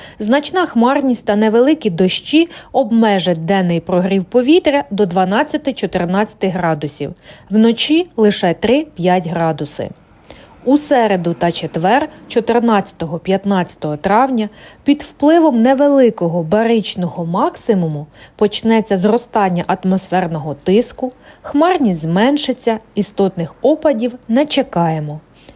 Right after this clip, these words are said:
Вітер поривчастий південних румбів. Температура підвищиться вдень до шістнадцяти-вісімнадцяти градусів, вночі до шести-восьми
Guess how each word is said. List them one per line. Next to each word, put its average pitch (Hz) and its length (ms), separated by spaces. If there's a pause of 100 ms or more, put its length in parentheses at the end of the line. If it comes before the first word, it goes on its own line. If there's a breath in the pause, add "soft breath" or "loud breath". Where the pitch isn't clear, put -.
(360 loud breath)
Вітер 247 440
поривчастий 226 840
південних 269 680
румбів. 190 480 (300 soft breath)
Температура 320 680
підвищиться 233 920 (160)
вдень 196 580
до 190 380
шістнадцяти-вісімнадцяти 208 1600
градусів, 285 600 (260 loud breath)
вночі 208 680
до 196 140
шести-восьми 185 840